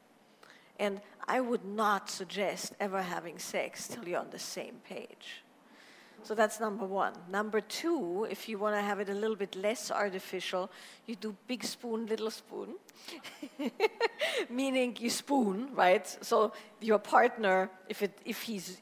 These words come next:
he or she is taller than you, lays behind, and you connect through the belly. And I know lots of people don't want anybody's hand on their belly, but it's a nice thing to connect to the belly and breathe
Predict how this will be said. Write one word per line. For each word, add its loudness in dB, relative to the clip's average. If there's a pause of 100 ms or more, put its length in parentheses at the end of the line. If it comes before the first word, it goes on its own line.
he -4
or 10
she -2
is -2
taller 6
than 0
you, 0 (260)
lays 2
behind, -2 (300)
and 0
you -4
connect -4 (260)
through -4
the 0
belly. 4
And -4 (320)
I 0
know 4
lots 2
of -10
people -8
don't -4
want -4 (140)
anybody's -2
hand -4
on -4
their 0
belly, -2
but -2 (280)
it's -4
a 4
nice 2
thing -2
to -8
connect -2
to -6
the 0
belly 0
and -8
breathe -6